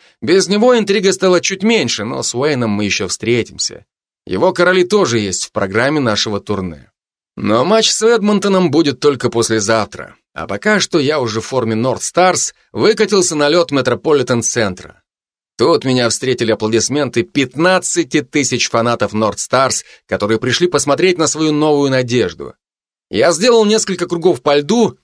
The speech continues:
а потом Феррелл, который взял на себя роль ведущего, объявил программу сегодняшнего вечера. Менеджмент команды устроил этакий звездный уикенд в миниатюре, посвященный двум игрокам.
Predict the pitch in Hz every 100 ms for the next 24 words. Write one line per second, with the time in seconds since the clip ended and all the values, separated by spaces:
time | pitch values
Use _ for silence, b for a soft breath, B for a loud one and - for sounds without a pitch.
0 | _ - 104 139 123 - 196 185 156 127
1 | 127 131 120 160 147 135 143 147 131 131
2 | 220 - 156 131 b b - 87 101 131
3 | 240 - 180 165 151 196 190 175 - 143
4 | 143 120 - 123 117 110 95 - 78 55
5 | _ _ _ _ _ _ - 101 120 104
6 | 107 104 - 107 120 131 95 82 87 -
7 | 139 131 - 147 139 143 135 110 _ _
8 | - 104 127 196 160 165 147 139 165 170
9 | 151 135 147 147 139 175 175 113 95 104
10 | 101 104 147 156 127 104 107 139 147 -
11 | 143 117 120 110 95 69